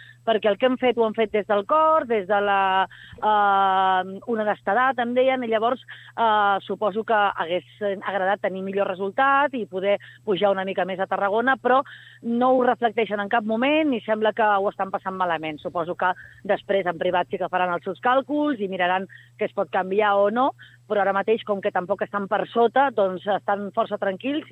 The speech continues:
i, ja t'he dit, l'ambient, eh, positiu i més aviat de festa que no pas d'una altra cosa.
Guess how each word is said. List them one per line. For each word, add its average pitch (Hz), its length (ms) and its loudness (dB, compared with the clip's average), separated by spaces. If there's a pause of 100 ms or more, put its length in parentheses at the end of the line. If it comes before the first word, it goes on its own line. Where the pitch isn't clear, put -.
i, 185 80 -6
ja 175 60 -2
t'he 190 100 2
dit, 160 160 -2
l'ambient, 185 400 -2 (360)
eh, 180 220 2
positiu 214 540 0
i 240 80 2
més 254 160 0
aviat 285 280 2
de 208 120 -2
festa 285 380 0
que 240 100 0
no 208 100 0
pas 190 160 -2
d'una 190 160 -2
altra 165 200 -4
cosa. 139 320 -6